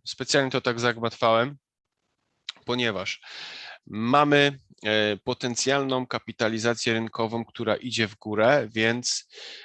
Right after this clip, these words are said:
w takich sytuacjach zwykle ja nie otwieram shortów, bo zawsze ten short będzie o płytszym zasięgu,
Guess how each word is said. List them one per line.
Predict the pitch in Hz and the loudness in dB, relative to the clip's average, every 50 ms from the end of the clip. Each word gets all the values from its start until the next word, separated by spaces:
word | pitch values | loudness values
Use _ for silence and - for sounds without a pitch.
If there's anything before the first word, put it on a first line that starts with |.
| - - | -18 -14
w | - - | -10 -4
takich | - 127 120 135 - - 127 110 - | 2 2 2 2 2 -2 -8 -4 -2
sytuacjach | - - 123 - - 127 113 117 117 110 - - - 123 120 117 - - - | -2 -2 -2 -2 -4 -2 0 2 2 2 0 0 0 0 0 0 -2 -10 -8
zwykle | 107 107 101 101 - 107 107 123 139 - - - 123 117 117 127 131 135 _ _ _ _ _ _ - | -6 -4 -2 -2 -2 -2 0 0 0 0 0 0 2 4 4 4 2 0 _ _ _ _ _ _ -14
ja | - 104 107 120 123 127 | -8 -2 0 2 2 2
nie | 127 127 120 | 0 -2 -6
otwieram | 113 113 - - 127 117 110 107 | -6 -8 -6 -4 -4 -2 -4 -4
shortów, | - - 117 101 95 - - - - - - - _ _ _ _ _ _ _ _ _ _ _ _ _ _ _ _ _ _ _ _ _ _ _ _ _ _ _ | -6 -6 -6 -6 -8 -8 -14 -18 -16 -16 -18 -20 _ _ _ _ _ _ _ _ _ _ _ _ _ _ _ _ _ _ _ _ _ _ _ _ _ _ _
bo | - 123 120 | -2 0 2
zawsze | 127 139 139 - - - - 131 123 123 123 120 117 | 4 2 2 2 2 4 6 6 6 8 6 4 4
ten | - 123 117 117 | 2 -2 -2 -2
short | - - - 120 113 107 107 | -2 -2 0 0 0 0 -2
będzie | 101 113 113 113 110 - 117 104 - | -2 -2 -2 -2 0 -2 -4 -4 -2
o | - 107 104 104 104 104 101 98 98 - - - - - _ | -2 -2 0 0 2 0 0 -2 -2 -4 -6 -10 -14 -14 _
płytszym | - 113 117 123 - - - 151 147 | -4 -2 -2 0 0 0 0 0 0
zasięgu, | 139 135 143 135 - - 139 127 120 117 113 113 117 117 113 110 110 117 | 2 2 2 2 2 2 2 2 2 0 0 0 0 0 2 0 0 -2